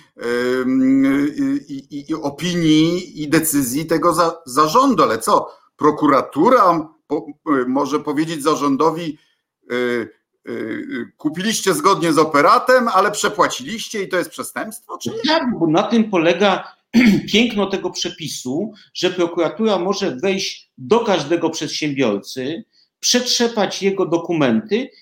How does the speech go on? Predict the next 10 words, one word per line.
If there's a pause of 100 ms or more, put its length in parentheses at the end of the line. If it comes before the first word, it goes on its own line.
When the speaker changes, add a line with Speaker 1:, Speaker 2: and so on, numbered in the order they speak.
(140)
Speaker 2:
i
powiedzieć: (160)
„Działałeś
na
szkodę
spółki,
której
jesteś (180)
stuprocentowym
właścicielem.